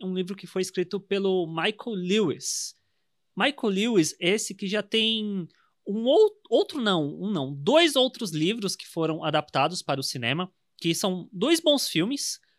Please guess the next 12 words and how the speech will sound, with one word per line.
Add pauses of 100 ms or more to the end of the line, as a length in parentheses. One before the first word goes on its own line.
(240)
um
eu
gosto
mais
do
que
o
outro. (300)
Tem
A
Grande
Aposta,